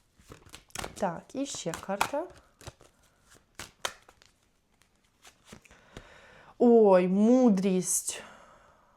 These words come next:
Ереміт. Мудрість до вас приходить, дорогі козороги. Захочеться вам навіть побути наодинці з собою. Може, тут якийсь ретрит поїхати, пізнати себе, відкриються якісь таємниці для вас.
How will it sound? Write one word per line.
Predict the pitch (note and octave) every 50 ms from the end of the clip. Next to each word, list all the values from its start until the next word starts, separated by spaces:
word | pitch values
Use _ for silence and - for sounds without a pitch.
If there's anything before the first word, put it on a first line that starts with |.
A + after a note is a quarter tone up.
| _ _ - -
Ереміт. | A3 G#3+ G#3 G#3 G#3 G3+ G#3 G3+ F#3 - - - - - - _ _ _ _ _ _ _ _ _ _ _ _ _ _ _ _ _ - - - - - - - _ -
Мудрість | G#3 G#3+ B3 C#4 C4+ A3 G#3+ G#3+ G#3+ G#3 G3
до | F#3 F#3+
вас | F#3 F#3+ F#3+ F#3 -
приходить, | - - F#3+ F#3+ - - - A3+ A#3+ D4 E4 E4+ C#4+ C4+ C4 B3+ - -
дорогі | A3+ A3+ A3 A3+ G#3+ G#3 A3
козороги. | G#3+ - G#3+ G3 G3+ G3 F#3 G3 B3 D4 D4+ C#4 C4 A#3+ A#3 - - - - -
Захочеться | - G#3+ - A#3+ A#3 A3+ A3 G#3 - G3+
вам | G3 G3 G3 G3
навіть | G3 F#3+ F#3+ F#3 -
побути | - G3 F#3+ F#3+ G#3 G3+ - F#3 F3 - - - A#3+ -
наодинці | G#3 G#3 G3+ G3 G#3 G#3 G3 - -
з | F#3+ -
собою. | - - G3 F#3+ F3+ G3 A3+ C#4 E4+ F4 D4+ D4 C#4+ C#4+ - - A#3 -
Може, | - G#3 G#3 G#3 G#3+ A3 G#3+ G3
тут | - G3+ G3+ -
якийсь | G3 G3+ G3 F#3+ - G3
ретрит | F#3+ G3 F#3+ G3 G3+ G3 G3 -
поїхати, | - F#3+ F3+ F#3+ B3 C#4 - C#4 C4 A#3+
пізнати | G#3 - G3+ F#3 F#3+ G3 F#3+ F#3 F#3 F#3 F#3
себе, | - - - F3+ E3+ F#3 F#3 G3+ A#3+ C4+ B3
відкриються | A3 G3+ - - G#3 G#3+ A3 G#3+ - -
якісь | F#3+ F#3 G3 F#3 - -
таємниці | - G3 F3+ F3+ F3 F3+ F3 F3 G3+ C4 D4 - - C4+
для | A3+ A3+ A3+
вас. | G#3+ A3 G#3+ A3+ A3+ - -